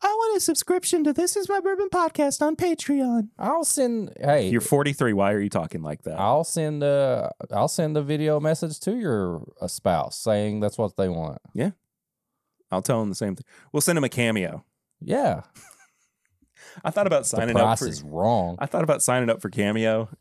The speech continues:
Speaker 1: and just charging, like, two dollars, because who wants to pay for us to do a Cameo?
Speaker 2: I know of at least three people.
Speaker 1: <laughs> That's fair.
Speaker 2: That'd be six dollars.
Speaker 1: Yeah.
Speaker 2: My,
Speaker 1: Ever. We
Speaker 2: my,
Speaker 1: get no, we have no other Cameos.
Speaker 2: you might wanna make it two fifty.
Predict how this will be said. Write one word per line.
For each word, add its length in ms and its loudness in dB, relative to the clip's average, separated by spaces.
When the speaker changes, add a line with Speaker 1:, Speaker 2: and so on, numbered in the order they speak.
Speaker 1:
and 300 0
just 220 -8
charging, 340 0
like, 200 -4
two 180 0
dollars, 580 -2
because 420 -2
who 80 0
wants 200 0
to 100 -4
pay 240 0
for 240 -2
us 200 -2
to 80 -2
do 160 0
a 40 -4
Cameo? 560 0
Speaker 2:
I 100 -6
know 260 -2
of 80 -2
at 80 -8
least 240 -8
three 180 -8
people. 400 -14
Speaker 1:
<laughs> 400 -10
That's 300 -4
fair. 360 -2
Speaker 2:
That'd 140 -12
be 60 -6
six 260 -10
dollars. 480 -6
Speaker 1:
Yeah. 260 -2
Speaker 2:
My, 100 2
Speaker 1:
Ever. 320 2
We 120 -4
Speaker 2:
my, 60 -2
Speaker 1:
get 140 0
no, 400 4
we 200 2
have 180 4
no 160 2
other 180 2
Cameos. 460 -4
Speaker 2:
you 60 -4
might 140 0
wanna 200 0
make 140 -4
it 100 -14
two 140 -16
fifty. 360 -20